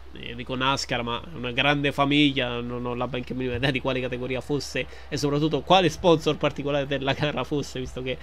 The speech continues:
sono sempre particolari in America con le titolazioni dei G P.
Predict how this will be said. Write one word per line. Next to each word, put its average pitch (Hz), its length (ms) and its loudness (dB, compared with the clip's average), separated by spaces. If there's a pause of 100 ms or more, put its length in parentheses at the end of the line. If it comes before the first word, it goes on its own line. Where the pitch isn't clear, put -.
(260)
sono 139 220 -4
sempre 143 260 -2
particolari 135 600 -2
in 131 80 -2
America 139 360 -2
con 139 120 -2
le 139 100 -2
titolazioni 151 480 0
dei 180 100 0
G 214 140 -4
P. 254 180 -2